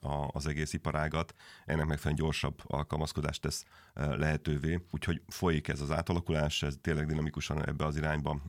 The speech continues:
halad. Megszokta most már az egész iparág az össz-, a beszállítóktól kezdve tényleg a, az értékesítési lánc legvégén lévő dílerségekig, illetve a fogyasztói igényekig is. Mi ebben dinamikus fejlődést látunk, és ezt a glasgowi,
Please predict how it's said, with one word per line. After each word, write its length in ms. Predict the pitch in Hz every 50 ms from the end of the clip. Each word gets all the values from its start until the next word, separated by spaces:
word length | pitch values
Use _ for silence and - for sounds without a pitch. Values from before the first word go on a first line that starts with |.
| - _ - -
halad. 360 | 69 78 85 85 85 82 78 - - - - - - - - -
Megszokta 580 | - 76 87 82 - - - - 73 - - 78
most 220 | 76 76 73 -
már 160 | - 78 78
az 120 | 76 76 76
egész 240 | 78 80 76 - -
iparág 320 | 78 - 78 78 78 76
az 80 | 78 78
össz-, 200 | 80 - - -
a 40 | -
beszállítóktól 640 | 65 78 78 - 73 73 73 71 - 73 - - 73
kezdve 280 | - 80 76 71 78 76
tényleg 280 | - 78 76 76 71
a, 120 | 73 73 - - - - - -
az 120 | - 73
értékesítési 680 | 76 76 73 - 73 73 - 73 71 - 78 78 - -
lánc 220 | 78 78 78 76 -
legvégén 580 | 69 73 73 78 76 73 76 78 76 76 73 -
lévő 340 | - - 73 76 69 73 71 65 -
dílerségekig, 760 | - 82 80 76 73 - - 76 73 76 73 - 82 71 67
illetve 340 | 65 78 78 73 - -
a 40 | 76
fogyasztói 500 | 73 85 76 76 73 - 78 76 78 76 76 -
igényekig 560 | - 76 71 78 76 73 73 - - 73 78
is. 220 | 80 80 - - - - -
Mi 160 | - - 82
ebben 240 | 80 78 78 82 80
dinamikus 560 | 78 78 73 73 73 71 - 73 - - - - _ _ _
fejlődést 680 | - - - 73 73 73 73 73 73 - - - - -
látunk, 500 | - 82 78 78 82 80 - 80 76 73
és 140 | 73 73 -
ezt 160 | 73 71 -
a 40 | 71
glasgowi, 480 | 71 76 73 73 71 - 78 78 78